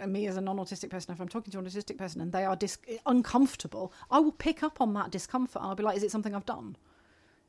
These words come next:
You know, or is there something wrong here?" Or, you know, you will pick up on it. It is, it exists, is what I'm saying. Like, that does annoy me slightly, those things like, "Oh,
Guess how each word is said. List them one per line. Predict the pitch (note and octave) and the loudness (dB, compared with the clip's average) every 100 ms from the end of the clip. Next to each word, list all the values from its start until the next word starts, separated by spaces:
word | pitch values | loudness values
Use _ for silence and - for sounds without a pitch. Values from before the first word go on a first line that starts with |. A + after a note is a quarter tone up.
| _ _ _ - - | _ _ _ -20 -16
You | F#3 G#3 | -8 -4
know, | G3+ F3+ | -2 0
or | F#3+ F#3+ | 0 0
is | F#3+ | -2
there | F3+ | -4
something | F#3+ F#3 | -4 -2
wrong | G3 G#3 | 2 2
here?" | F#3 F3 G3 | 0 -6 -10
Or, | F3 - - - G3+ - _ _ _ G#3 | -12 -12 -18 -18 -20 -20 _ _ _ -8
you | A#3 | -4
know, | F#3 F3+ G#3 _ _ _ _ _ _ _ - | -4 -6 -12 _ _ _ _ _ _ _ 0
you | A#3+ | 2
will | A3 C#4 | 6 6
pick | C#4+ C#4 C4+ | 6 0 0
up | C#4 | 2
on | B3+ G3 | 0 -2
it. | - - _ _ _ _ _ _ _ - | -8 -18 _ _ _ _ _ _ _ -4
It | C4 D4 | -2 4
is, | C#4 A3+ - | 2 2 4
it | C4+ | 6
exists, | C#4 A3+ C4 - - - - | 6 6 4 2 -8 -12 -8
is | A3+ F3+ | -4 -2
what | C3+ | -2
I'm | G3 | -2
saying. | - G3+ - - - | -2 -4 -4 -10 -2
Like, | G#3+ - - - - | 0 -2 -6 -20 -4
that | G#3 C4+ C4+ | 8 8 8
does | B3+ C#4 C4 | 6 6 8
annoy | B3 B3 | 6 6
me | A#3 | 4
slightly, | A3+ A#3 F#3 | 2 -2 0
those | F3+ F3 | -2 -2
things | G3+ F#3+ | -4 -4
like, | F3+ | -2
"Oh, | B3+ A#3+ F#3 | 0 -2 -4